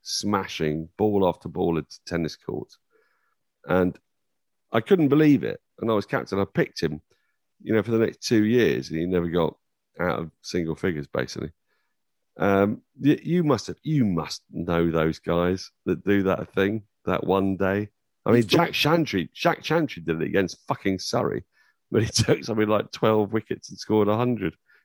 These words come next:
Speaker 1: to win a game. Jack Chantry. I love Jack Chantry. Very fine man, umpire. <laughs> I've been on a holiday with him. But fuck me, did he really need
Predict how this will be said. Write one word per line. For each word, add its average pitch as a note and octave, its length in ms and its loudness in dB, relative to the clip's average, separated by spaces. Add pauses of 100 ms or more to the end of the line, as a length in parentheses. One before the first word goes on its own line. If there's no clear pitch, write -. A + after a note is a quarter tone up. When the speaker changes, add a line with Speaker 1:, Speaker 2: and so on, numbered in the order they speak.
(160)
Speaker 1:
to A2+ 100 4
win A2+ 200 6
a G#2+ 60 4
game. E2+ 300 0 (180)
Jack F#4+ 280 0
Chantry. F4+ 540 -4 (100)
I - 80 -2
love E3 180 2
Jack - 220 -2
Chantry. D#2+ 420 -2 (260)
Very G#2+ 140 4
fine A2 340 2
man, F#2+ 260 2 (320)
umpire. G2+ 600 -2 (340)
<laughs> - 340 -14
I've F2+ 120 -2
been A#2 140 2
on C3+ 80 2
a C3 40 0
holiday C#3 340 2
with D#2+ 160 -2
him. D2+ 140 -6 (220)
But - 160 -2
fuck - 420 -2
me, F3+ 320 2 (320)
did E3+ 120 2
he A#3+ 100 2
really A#3 420 2
need A#2 300 0